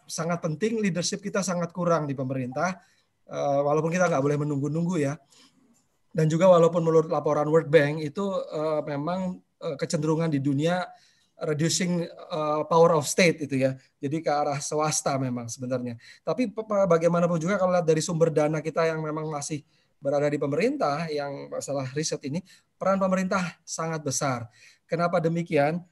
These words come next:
Karena kalau tidak, kalau kita lihat tadi, P H D, P H D yang cukup sebenarnya nggak terlalu, nggak terlalu menyedihkan jumlah P H D kita, eh, per, per, per jumlah penduduknya gitu ya, walaupun diba-, dibandingkan yang lain, eh, ketinggalan kita tuh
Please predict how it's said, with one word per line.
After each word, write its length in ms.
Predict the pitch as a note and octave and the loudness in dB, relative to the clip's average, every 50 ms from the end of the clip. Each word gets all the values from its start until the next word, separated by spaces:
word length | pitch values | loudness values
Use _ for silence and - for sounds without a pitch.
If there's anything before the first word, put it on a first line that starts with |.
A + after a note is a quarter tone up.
| _ _ _ _ | _ _ _ _
Karena 560 | - E3 D#3+ D#3+ E3 F3 F#3 G3 G3+ G#3 G#3 G3 | -2 0 0 0 2 2 2 2 2 0 -2 -2
kalau 240 | G3 E3+ F3 F3+ | -2 0 2 2
tidak, 560 | F3 F3+ G#3 F3 D#3 E3 D#3+ F3 F#3+ - - - _ _ _ _ _ _ _ _ _ _ _ | 2 0 2 4 6 6 6 6 4 0 -4 -14 _ _ _ _ _ _ _ _ _ _ _
kalau 160 | - D#3+ F3 E3+ | -2 0 0 0
kita 140 | F3 D#3+ F3+ | 0 2 4
lihat 220 | E3+ F3 F3 E3+ F3 | 6 6 6 6 6
tadi, 500 | F3 D#3+ D3 C#3 E3+ F#3+ G3+ G3+ G3+ - _ _ _ _ - | 2 0 0 0 0 0 -2 -2 -4 -10 _ _ _ _ -8
P 160 | - F#3 - | -6 -6 -4
H 160 | F3+ - - | -4 -6 -6
D, 160 | - D3+ F3 E3+ | -4 -4 -4 -2
P 80 | F#3+ | -2
H 160 | F3+ E3+ F3+ | -4 -4 -2
D 80 | F#3+ F3+ | -2 0
yang 160 | F3 D#3+ D#3+ | 0 0 0
cukup 240 | D#3+ F#3 E3+ F#3+ E3+ G3 - | -2 -4 -6 -6 -8 -6 -4
sebenarnya 320 | E3+ E3+ E3+ F#3+ A3+ C#4+ | -4 -2 0 0 0 2
nggak 200 | C#4+ A#3 E3+ E3 F3 | 2 2 0 2 2
terlalu, 320 | F#3 F#3 F#3+ G#3 F#3 E3+ - G#3 | 2 2 4 2 2 0 -2 -2
nggak 200 | F#3+ F3+ F#3 F#3 G#3 | 0 0 0 0 2
terlalu 160 | G3+ A3 A3 G#3+ | 2 4 4 4
menyedihkan 480 | G#3+ A3 A3 F#3+ G#3 G#3+ G#3 - G3 F3 | 4 2 2 4 2 2 2 2 2 2
jumlah 320 | D#3+ D#3 D3+ D#3 D3+ D3 | 2 2 0 0 -2 -2
P 40 | C#3+ D#3 | -2 -4
H 160 | D3+ - - | -4 -4 -6
D 80 | D3+ D3 | -6 -6
kita, 400 | D#3 C#3 - - B2 C3 C3 _ _ _ _ _ _ _ _ _ - | -6 -6 -6 -6 -8 -8 -10 _ _ _ _ _ _ _ _ _ -8
eh, 180 | - C3 C3+ C3+ | -6 -4 -2 0
per, 320 | - - - - D3 - | 0 0 -2 -2 -4 -4
per, 400 | - - - - - - - - | -4 -4 -4 -4 -6 -8 -8 -8
per 80 | F3+ D3+ | -6 -4
jumlah 320 | C#3+ D#3 C#3+ D3 C#3 C3+ | -2 -2 -2 -2 -2 -2
penduduknya 480 | D#3+ C#3+ C#3 C#3 C3+ D3+ D3 - D3+ C#3 | -4 -4 -2 -2 -2 -2 -2 -2 -4 -4
gitu 240 | C3+ C3+ C#3 D3 | -4 -4 -2 -2
ya, 160 | C3+ C3+ C3 - _ _ - | -4 -4 -4 -10 _ _ -4
walaupun 320 | C#3+ C#3 C#3+ C#3 E3+ D3+ | -4 -4 -4 -4 -6 -4
diba-, 160 | D3 C#3+ - | -4 -4 -2
dibandingkan 480 | - E3+ E3+ D#3 E3 D#3 E3 E3 E3+ E3+ | -2 0 2 4 4 4 4 2 2 2
yang 160 | E3+ D#3+ D#3+ | 0 0 2
lain, 240 | F3 F3+ E3+ C#3+ C#3 | 2 4 4 2 0
eh, 840 | D3 D#3 D#3+ - _ _ - - _ _ _ _ - - C3 C3 B2+ C3+ | -4 -6 -10 -12 _ _ -20 -20 _ _ _ _ -16 -10 -6 -6 -4 -4
ketinggalan 480 | E3+ F3+ F3+ E3 E3+ E3 F3 F3 F3 | -2 -2 2 4 6 6 6 6 4
kita 160 | F3 E3+ G3 | 2 2 2
tuh 80 | G3 | 2